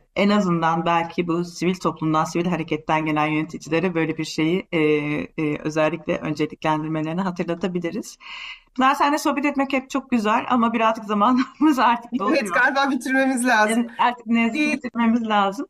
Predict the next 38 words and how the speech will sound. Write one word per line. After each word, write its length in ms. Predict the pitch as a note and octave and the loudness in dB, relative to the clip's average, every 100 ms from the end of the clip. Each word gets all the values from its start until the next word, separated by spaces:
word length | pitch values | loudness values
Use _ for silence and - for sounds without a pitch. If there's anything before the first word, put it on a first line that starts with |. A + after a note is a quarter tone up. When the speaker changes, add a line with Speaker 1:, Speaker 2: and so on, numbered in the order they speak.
| A4+ | -4
Speaker 2:
çok 200 | G4 G#4+ | -2 4
ufak 260 | G#4 F4 | 4 4
bir 40 | F4+ | 0
şey 220 | F4 C#4+ | 0 2
daha 180 | D#4 D#4 | 2 2
söyleyip 420 | - D4 C#4 C#4 | 0 0 0 2
ondan 340 | C4 C#4 C4+ | 2 4 2
sonra, 540 | D4 C4+ B3+ B3 - - | 2 0 2 0 0 -4
e, 500 | A#3+ A#3+ A#3+ A#3+ A#3 | -2 2 2 2 0
kendi 260 | C4+ C#4 D#4 | -2 -2 0
kendimizi 420 | D#4 C#4+ D4 D4+ | -2 -2 -4 -6
susturamıyoruz, 800 | - C4 - C#4+ C4+ B3 A3+ A3 | -8 -8 -2 -2 0 -2 -2 0
bu 100 | A#3+ | -2
biraz 280 | A#3 A3+ - | -2 -4 -2
Speaker 1:
<laughs> 120 | E4 | -2
Speaker 2:
olmadı. 320 | - G#3 G3 - | 0 -2 -2 -4
<laughs> 180 | A#3+ C4 _ - - A#3+ | -6 -8 _ -20 -18 -2
Ya, 240 | B3 G#3+ | 0 0
çok 200 | F#4+ - | -4 -4
ufak 340 | G4+ D#4+ D4+ | 0 2 0
bir 40 | C4+ | -2
şey, 180 | - C#4+ | -6 -6
o 100 | C4 | -6
da 80 | |
şu, 220 | D4 - C4+ | -6 -4 -2
e, 460 | D4 - A#3+ A#3+ | -2 0 -2 0
ben 180 | C#4 D4 | 0 2
gerçekten 640 | C#4+ D#4+ E4 - C4 C4 A#3 | 0 -2 -6 -4 -2 -2 -4
bu 280 | A3 A3 C#4 | -10 -14 -4
tür, 340 | D#4+ C#4 - | 0 0 0
e, 260 | A3 A3+ G#3+ | 2 2 2
bir 120 | C4+ | 0
araya 400 | C#4 B3 A#3+ A#3 | 0 2 2 0
gelmelerin 680 | G#3 G#3 G#3+ A#3+ A#3+ A#3+ C4+ | 0 0 2 2 2 0 -2
çok 240 | C4+ B3 | -4 -6
kıymetli 440 | C4 A3+ A3 A3 C4+ | 0 0 0 -2 -2
olduğunu 400 | C4 G3+ G3+ A3+ | 0 0 -2 0
ve 240 | A3+ G#3+ | -2 -4